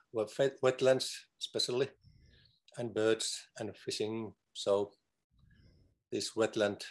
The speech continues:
thing is very, very, very close to me.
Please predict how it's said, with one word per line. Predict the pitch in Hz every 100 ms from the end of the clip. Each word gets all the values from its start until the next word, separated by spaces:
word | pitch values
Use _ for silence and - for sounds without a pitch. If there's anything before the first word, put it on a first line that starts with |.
| - _ -
thing | 113 104
is | 104 98 - - _ -
very, | 107 98 - _ _ _ _ _ _ _ -
very, | 110
very | 104 98
close | - 117 117
to | -
me. | 104 104 98